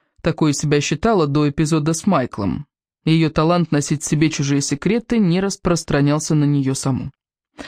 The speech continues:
По мнению окружающих, у них был счастливый брак, Камила и сама так говорила в тех редких случаях, когда открывала рот. Она не принадлежала к романтичным особам, но Хелла любила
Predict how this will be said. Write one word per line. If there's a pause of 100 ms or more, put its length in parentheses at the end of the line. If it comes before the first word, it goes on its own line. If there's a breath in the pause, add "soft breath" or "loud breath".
(440 loud breath)
По
мнению
окружающих,
у
них
был
счастливый
брак,
Камила
и
сама
так
говорила
в
тех
редких
случаях,
когда
открывала
рот. (720 loud breath)
Она
не
принадлежала
к
романтичным
особам,
но
Хелла
любила